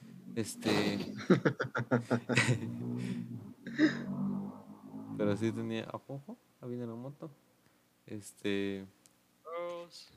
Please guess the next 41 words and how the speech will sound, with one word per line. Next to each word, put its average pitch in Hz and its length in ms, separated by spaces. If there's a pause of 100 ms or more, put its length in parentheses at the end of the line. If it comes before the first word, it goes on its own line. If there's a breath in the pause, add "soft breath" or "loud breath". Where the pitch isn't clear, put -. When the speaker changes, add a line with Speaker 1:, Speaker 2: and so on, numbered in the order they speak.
(260)
Speaker 1:
pero 117 200
como 113 240
que 110 160
en 113 80
esa 135 160
etapa 143 340
sí 139 120
fue 143 140
como 120 320
que 98 140
de 95 160
mucho, 117 380
mucho, 139 420
mucho, 143 340
mucho 143 360
desmadre. 123 640 (1120)
Y 104 220
estudiar 113 440
así 123 200
como 117 280
que, 101 280
o 98 80
sea, 120 380
sí - 140
era 147 120
desmadroso, 107 720 (1000)
pero 107 220
estudiaba, 113 680
¿no? 123 180
Y, 127 80
y 127 340
sacaba 113 440
de 117 60
las 101 200
mejores 113 420
notas, 107 500
güey. 98 200 (1080)
Me 104 120
acuerdo 117 360
que 101 200
hasta, 95 800